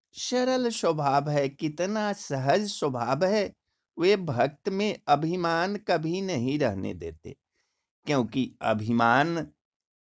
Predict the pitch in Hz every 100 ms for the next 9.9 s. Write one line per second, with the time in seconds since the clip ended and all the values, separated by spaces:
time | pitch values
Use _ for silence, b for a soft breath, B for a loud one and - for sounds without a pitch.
0 | - 147 135 190 202 233 233 220 202 196
1 | 190 196 185 196 190 185 - 156 156 147
2 | 135 135 135 113 123 113 110 107 123 160
3 | 196 233 214 - _ _ - 208 233 233
4 | - 156 151 147 147 - 123 - 120 113
5 | 110 135 165 - 120 104 104 135 180 -
6 | - 117 123 139 127 120 110 135 - 151
7 | - _ _ _ _ - - 175 147 -
8 | 156 151 202 214 - _ _ _ _ -
9 | 185 208 180 147 110 87 87 90 90